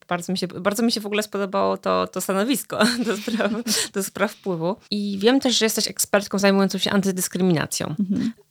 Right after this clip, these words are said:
Speaker 1: I gdybyś mogła więcej opowiedzieć, czym tutaj się zajmujesz, jeżeli
Speaker 2: Mhm.
Speaker 1: chodzi o tą, o bycie ekspertką.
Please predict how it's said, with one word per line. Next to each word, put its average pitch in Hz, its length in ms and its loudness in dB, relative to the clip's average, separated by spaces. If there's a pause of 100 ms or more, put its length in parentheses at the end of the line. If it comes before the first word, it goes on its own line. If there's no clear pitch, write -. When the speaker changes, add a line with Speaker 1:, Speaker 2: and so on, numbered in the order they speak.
(300)
Speaker 1:
I 226 60 -10
gdybyś 185 260 -2
mogła 185 200 4
więcej 175 240 2
opowiedzieć, 165 380 -2
czym 165 180 4
tutaj 156 260 -2
się 165 100 -8
zajmujesz, - 480 -6
jeżeli 196 200 4
Speaker 2:
Mhm. 196 80 2
Speaker 1:
chodzi 165 200 0
o 160 60 -6
tą, 156 320 -6
o 175 80 -6
bycie 160 220 -6
ekspertką. - 600 -8